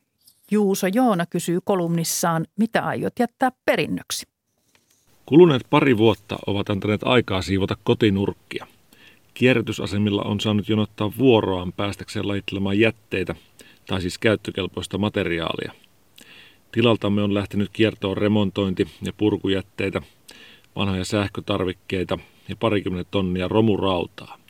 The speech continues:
Speaker 2: Siis oikeasti romua. Tarverautaa ja vanhoja koneita jäi vielä monin verroin. Vanhassa mainoksessa kaksi rouvaa kohtaa kierrätyspisteellä ja toinen kysyy, mitä toinen aikoo jättää lapsille perinnöksi. "En mitään",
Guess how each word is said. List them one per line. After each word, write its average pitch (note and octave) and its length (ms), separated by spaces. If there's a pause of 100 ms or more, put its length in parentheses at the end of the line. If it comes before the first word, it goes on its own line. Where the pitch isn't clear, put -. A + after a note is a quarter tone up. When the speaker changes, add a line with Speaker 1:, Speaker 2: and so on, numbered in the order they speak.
(340)
Speaker 2:
Siis - 200
oikeasti A2 480
romua. F#2+ 440 (460)
Tarverautaa G2+ 840
ja F#2+ 120
vanhoja G2+ 340
koneita G#2 340
jäi E2 220
vielä E2+ 200
monin F#2 380
verroin. - 420 (1400)
Vanhassa D#3 340
mainoksessa C3 580 (300)
kaksi A#2+ 300
rouvaa G#2+ 420
kohtaa G2 440
kierrätyspisteellä G2 960
ja F#2+ 100
toinen G#2 400
kysyy, F#2+ 440 (240)
mitä A2 240
toinen G2+ 380
aikoo G2 240
jättää G2 400
lapsille G#2 400 (140)
perinnöksi. F#2+ 640 (760)
"En A2+ 160
mitään", G2+ 580